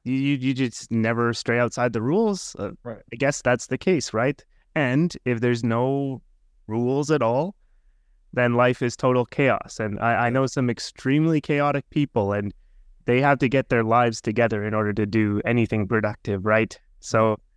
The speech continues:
Speaker 1: it's, it's all of this. It's the heuristic. It, it comes right back. It's the mediator between order and chaos. That's the hero.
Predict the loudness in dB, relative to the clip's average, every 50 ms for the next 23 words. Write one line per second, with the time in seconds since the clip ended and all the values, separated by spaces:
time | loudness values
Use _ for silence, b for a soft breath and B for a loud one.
0 | _ _ _ _ _ _ _ _ _ _ -2 -2 -2 -2 -2 -6 -4 -4 -2 2
1 | 2 2 4 2 2 0 -2 -4 -6 -4 -6 -6 -6 -4 -4 -6 -2 0 0 2
2 | 2 2 0 0 -2 -4 -2 0 -2 -2 -2 -2 -4 -2 0 0 0 0 0 0
3 | -2 -2 0 -2 -2 -2 -2 -6 -6 -4 -4 -2 0 0 2 2 2 2 2 2
4 | 2 0 -2 -2 -2 0 2 2 2 2 2 2 0 0 -2 -2 -2 -2 -2 -2
5 | -4 -6 -6 -8 -10 -8 -8 -8 -2 0 0 0 0 -2 -6